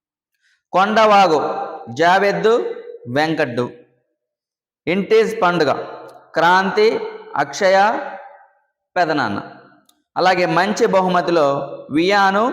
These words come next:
శ్రీను. అలాగే ఈ మాసపు కథలు అంటే ప్రతి పాఠం చివర కొన్ని కథలు ఉంటాయి కదా, అందులో ఉన్నటువంటి పాత్రలు చూడండి. చిక్కు ప్రశ్న, వివేకవంతమైన జవాబు. ఇక్కడ రాజు, వెన్నెల, మూడు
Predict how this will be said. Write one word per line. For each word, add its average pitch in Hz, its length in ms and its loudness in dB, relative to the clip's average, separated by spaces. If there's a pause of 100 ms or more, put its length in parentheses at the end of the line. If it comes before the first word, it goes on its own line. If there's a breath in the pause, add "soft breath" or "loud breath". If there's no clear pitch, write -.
(600)
శ్రీను. 151 340 -2 (1500)
అలాగే 185 340 2 (800)
ఈ 185 40 0 (100)
మాసపు 190 400 2
కథలు 160 320 0
అంటే 170 140 0 (160)
ప్రతి 156 220 -2 (140)
పాఠం 160 340 0
చివర 156 200 -2 (100)
కొన్ని 143 200 -6
కథలు 147 240 -2
ఉంటాయి 143 200 -2
కదా, 160 200 0
అందులో 143 260 0
ఉన్నటువంటి 135 300 -6
పాత్రలు 131 260 -4
చూడండి. 127 220 -6 (440)
చిక్కు 165 320 -4
ప్రశ్న, 156 260 -2 (560)
వివేకవంతమైన 165 800 0
జవాబు. 135 340 2 (400)
ఇక్కడ 143 160 -2 (120)
రాజు, 185 320 4 (160)
వెన్నెల, 180 400 2 (760)
మూడు 165 200 2